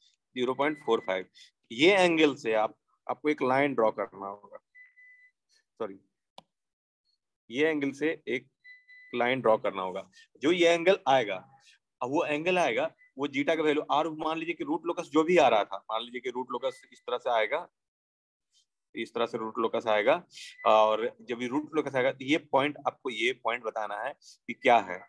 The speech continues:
किस point पर, मतलब यहाँ पर क्या हो रहा है। ये, ये poles का position है,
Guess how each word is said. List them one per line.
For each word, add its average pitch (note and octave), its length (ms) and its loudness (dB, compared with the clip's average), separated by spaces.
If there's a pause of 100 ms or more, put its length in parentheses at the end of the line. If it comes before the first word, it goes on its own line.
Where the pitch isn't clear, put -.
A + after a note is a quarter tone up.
(340)
किस E3 200 -8
point B2+ 260 2
पर, G2 80 -2
मतलब - 420 -10
यहाँ D#3 260 -2
पर B3 100 2
क्या A#3+ 180 4
हो D3+ 120 8
रहा G#2 180 6
है। F#2+ 80 -4 (300)
ये, D#3+ 420 4 (460)
ये F3+ 100 2
poles G#3 340 2
का A3+ 60 2
position D#3 420 -2
है, G2+ 60 -8